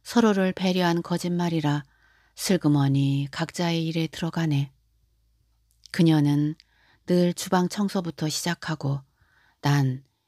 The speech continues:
외출 준비를 하지. 김 여사는 내가 정원에 나가 있는 동안 애호박 전을 부쳤더군. 양념 간장과 오이 무침도 입맛을 당겨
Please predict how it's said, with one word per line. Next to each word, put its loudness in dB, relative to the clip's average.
외출 2
준비를 -2
하지. -4
김 2
여사는 2
내가 2
정원에 0
나가 0
있는 -2
동안 0
애호박 0
전을 0
부쳤더군. -4
양념 2
간장과 -2
오이 0
무침도 -4
입맛을 0
당겨 -6